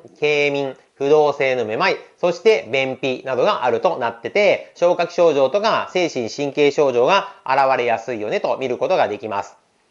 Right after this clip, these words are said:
で、有効性なんですが、いろんな評価項目あるんですけど、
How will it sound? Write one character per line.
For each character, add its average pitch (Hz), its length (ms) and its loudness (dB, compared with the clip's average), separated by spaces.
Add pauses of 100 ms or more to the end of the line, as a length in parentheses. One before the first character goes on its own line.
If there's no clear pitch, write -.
(520)
で、 180 180 4
有 233 140 4
効 269 220 4
性 285 180 2
な 247 120 0
ん 180 40 -2
で 143 80 -4
す 135 80 -8
が、 147 240 2
い 127 100 -2
ろ 185 120 0
ん 196 80 -4
な 185 120 -2
評 180 240 0
価 180 120 0
項 185 180 2
目 117 200 -4
あ 101 120 -2
る 135 140 -2
ん 120 100 -6
で 139 100 2
す - 140 -10
け 98 140 -6
ど、 170 580 4